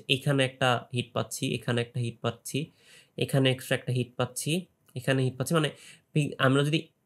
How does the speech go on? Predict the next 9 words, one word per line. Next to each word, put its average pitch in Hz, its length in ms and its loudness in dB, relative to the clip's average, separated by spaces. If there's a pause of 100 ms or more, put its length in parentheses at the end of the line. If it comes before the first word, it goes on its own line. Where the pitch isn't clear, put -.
(120)
এই 131 80 4
যে 117 80 2
দেখেন, 107 280 -2
মানে 117 340 0
হিট 139 200 -2
পাচ্ছি 165 280 4
বলতে 180 260 0
হচ্ছে 220 200 0
আমরা 147 420 2